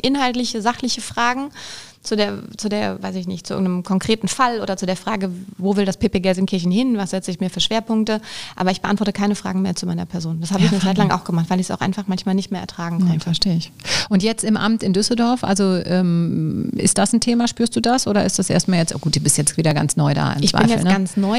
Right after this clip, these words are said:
Speaker 1: Es ist natürlich jetzt auch eine ganz andere, ähm, Position, weil ich jetzt nicht mehr an der Spitze einer Behörde stehe, sondern ich bin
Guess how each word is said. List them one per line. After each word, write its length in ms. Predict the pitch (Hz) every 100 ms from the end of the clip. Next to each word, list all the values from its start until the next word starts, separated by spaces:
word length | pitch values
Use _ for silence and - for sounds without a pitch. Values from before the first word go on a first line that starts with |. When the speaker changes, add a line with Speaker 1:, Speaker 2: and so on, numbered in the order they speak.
| 277
Speaker 1:
Es 100 | 214
ist 160 | 233 226
natürlich 220 | 214 226
jetzt 160 | 202 -
auch 40 |
eine 120 | 196
ganz 180 | 190 196
andere, 540 | - 214 214 202 190 -
ähm, 260 | 185 185
Position, 560 | - 196 185 - 233 277
weil 140 | 202
ich 80 | 202
jetzt 180 | 202 -
nicht 200 | 214 208
mehr 80 | 180
an 80 |
der 80 | 180
Spitze 400 | - 240 226 247
einer 220 | - 233
Behörde 340 | 226 220 226 226
stehe, 280 | - 247 220
sondern 220 | 208 196
ich 120 | 190
bin 140 | 196